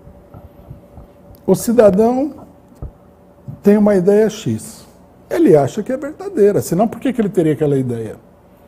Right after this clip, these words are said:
Esquizofrenia? Não, eu acho que, é, o P T é um partido reformista,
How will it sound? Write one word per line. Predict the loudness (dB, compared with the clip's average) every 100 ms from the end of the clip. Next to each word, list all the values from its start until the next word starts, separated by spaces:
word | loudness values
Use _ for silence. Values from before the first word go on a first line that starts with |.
| _ _ -20 -20
Esquizofrenia? | -16 -6 0 0 0 0 0 0 -2 -4 -12 -20 -18 -18 -16 -16 -14 -14 -14 -14 -16 -14 -18 -16 -18 -18 -18 -20 -4
Não, | 0 0 2
eu | 2 6
acho | 6 6 0 -4
que, | -2 0 2 2 0 -6 -14 -20 -20 -20 -20 -20 -6
é, | 0 2 4 2 2 0 -2 -4 -10 -18 -20 _ -20 -20 _ _ -20 -6
o | -2
P | 2 2
T | 2
é |
um | 4
partido | 2 2 0 2
reformista, | 0 0 0 2 0 -2 -10 -16